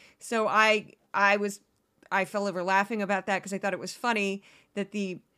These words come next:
Nordic-looking blonde woman, who's preppy looking for the most part, was not the right message that they wanted to send. <laughs> So they used, um, a very kind of masculine-looking woman who, uh, I'm sure she's a lovely person. I don't want to say that she was unattractive. She just looked very, very different than me. Like, kind of,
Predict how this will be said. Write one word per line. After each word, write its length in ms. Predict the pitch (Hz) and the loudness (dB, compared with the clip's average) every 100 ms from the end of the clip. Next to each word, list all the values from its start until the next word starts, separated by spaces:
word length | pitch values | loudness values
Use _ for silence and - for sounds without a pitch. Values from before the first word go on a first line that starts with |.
| _ _ | _ _
Nordic-looking 840 | 208 233 254 277 269 247 233 233 208 | -4 4 6 6 4 0 -4 -4 -4
blonde 420 | 208 202 220 214 | -2 2 2 0
woman, 400 | 185 160 156 151 | -2 -2 -4 -6
who's 200 | 170 196 | -8 -10
preppy 520 | - - 240 233 208 | -10 0 0 0 -4
looking 500 | 175 170 170 151 147 | -2 -4 -4 -6 -8
for 100 | 165 | -10
the 60 | 170 | -8
most 260 | 175 175 - | -6 -6 -4
part, 320 | 165 160 - _ _ _ _ | -4 -4 -6 _ _ _ _
was 200 | 208 233 | -2 0
not 360 | 233 240 247 240 | 4 6 6 4
the 120 | 233 | 2
right 220 | 220 208 | 4 4
message 400 | 208 202 190 180 | 4 0 -2 -8
that 160 | 190 180 | -4 -2
they 120 | 185 | -2
wanted 240 | 160 175 170 | -4 -6 -6
to 100 | 190 | -8
send. 400 | - 185 151 160 | -4 -4 -4 -4
<laughs> 0 | |
So 180 | - 302 | 0 0
they 200 | 294 254 | 4 4
used, 720 | 233 269 277 277 277 - - - - - - | 4 2 2 0 -2 -8 -18 -20 -20 -20 -12
um, 520 | - 208 208 208 202 208 _ _ _ - | 0 4 4 2 -4 -8 _ _ _ -6
a 60 | 220 | -2
very 340 | 233 247 247 | 2 2 2
kind 220 | 247 233 | 0 -4
of 100 | 202 | -4
masculine-looking 1040 | 214 214 226 233 247 220 214 208 202 208 196 | 0 0 0 -2 -4 -2 -2 -2 -4 -4 -2
woman 340 | 190 190 185 | -2 0 0
who, 300 | 202 196 185 - _ _ _ _ - | -2 -2 -6 -12 _ _ _ _ 2
uh, 260 | 226 220 - | 4 4 2
I'm 100 | 247 | -4
sure 180 | - | -4
she's 200 | 294 262 | -6 -4
a 60 | 233 | -2
lovely 260 | 214 190 196 | -2 -2 -2
person. 400 | 190 170 180 170 | -4 -6 -6 -2
I 160 | 208 | 0
don't 100 | 220 | 0
want 140 | 220 214 | 0 -4
to 160 | 202 | -6
say 180 | - 220 | -4 -4
that 140 | 190 | -4
she 100 | - | -6
was 80 | 202 | -6
unattractive. 460 | 190 170 180 156 156 | -6 -6 -8 -8 -10
She 100 | 214 | -6
just 180 | 226 233 | -6 -6
looked 140 | 196 | -4
very, 300 | 208 220 214 | 0 2 2
very 160 | 196 180 | 2 -2
different 240 | 175 156 | -4 -10
than 80 | 151 | -8
me. 160 | 143 | -8
Like, 240 | 135 170 - | -8 -12 -8
kind 180 | 220 202 | -4 -4
of, 140 | 175 | -4